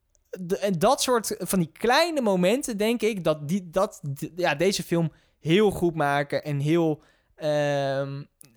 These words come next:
en, eh, heel, eh, ja, heel begrijpelijk voor mensen ook. Dat ze echt kunnen meevoelen met, met die mensen die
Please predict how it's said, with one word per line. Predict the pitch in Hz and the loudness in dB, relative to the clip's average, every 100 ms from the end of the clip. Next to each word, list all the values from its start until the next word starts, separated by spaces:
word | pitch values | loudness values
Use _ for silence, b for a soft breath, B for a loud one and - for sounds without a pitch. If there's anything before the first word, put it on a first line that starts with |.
| _ | _
en, | - 151 | -14 -12
eh, | 135 | -8
heel, | 180 165 175 214 226 202 156 | -4 -2 0 2 4 2 -2
eh, | 156 107 117 | -6 -10 -8
ja, | 196 | -2
heel | 156 160 | 0 0
begrijpelijk | 160 - 196 247 175 151 - | -2 -2 -2 -2 -2 -4 -2
voor | 151 139 | -4 -2
mensen | 127 131 131 | -2 -2 -2
ook. | 135 | -2
Dat | 131 | -4
ze | - | -4
echt | - 185 | -4 -4
kunnen | - 160 151 147 - - | -4 -2 -2 -2 -6 -4
meevoelen | 151 - 208 190 165 147 | 0 2 0 -2 -2 0
met, | 143 139 | -2 -2
met | 143 139 | -6 -6
die | 139 | -4
mensen | 135 147 - | -2 -4 -4
die | 131 | -6